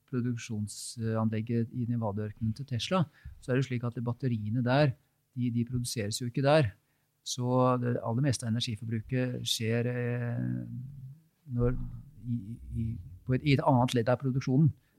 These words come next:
før det kommer til, eh, til, eh, anlegget til Tesla i Nevada-ørkenen som drives av solcelleanlegg. Så de solcelleanleggene der står for en veldig liten andel av, eh, eh, energiinputen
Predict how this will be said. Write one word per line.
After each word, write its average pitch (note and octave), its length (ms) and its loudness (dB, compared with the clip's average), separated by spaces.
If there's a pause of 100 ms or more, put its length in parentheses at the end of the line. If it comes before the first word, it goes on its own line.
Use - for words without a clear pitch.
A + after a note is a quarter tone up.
før D#3 160 10
det C#3 80 6
kommer A#2+ 240 6
til, A#2 320 4
eh, A#2 340 6 (840)
til, A2+ 340 2
eh, A2+ 380 6
anlegget G#2+ 460 0
til A2+ 60 -12 (100)
Tesla A2+ 320 0
i A2 120 0
Nevada-ørkenen G#2+ 720 0
som A2 160 -4
drives G#2+ 300 -4
av A2+ 100 -2
solcelleanlegg. A2 640 -4
Så B2 100 0
de A2+ 140 0
solcelleanleggene A2 1160 0
der D3+ 220 6 (240)
står A#2+ 300 -2
for B2 160 -2
en B2+ 100 4
veldig A#2+ 540 4
liten - 200 -4
andel G#2 440 -4
av, G#2 240 -4 (160)
eh, G#2 280 -4 (1120)
eh, A#2+ 160 4
energiinputen A2 680 0